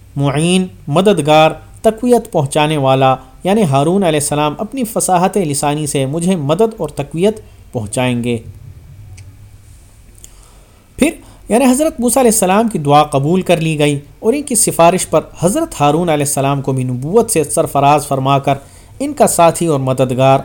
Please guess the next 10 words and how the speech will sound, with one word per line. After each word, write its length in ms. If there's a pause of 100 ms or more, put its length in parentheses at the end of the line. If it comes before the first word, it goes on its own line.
(200)
بنا 260
دیا 240
گیا۔ 220 (640)
پھر 120 (1120)
یعنی 240
ہم 180
تمہاری 440
حفاظت 500
فرمائیں 480
گے، 180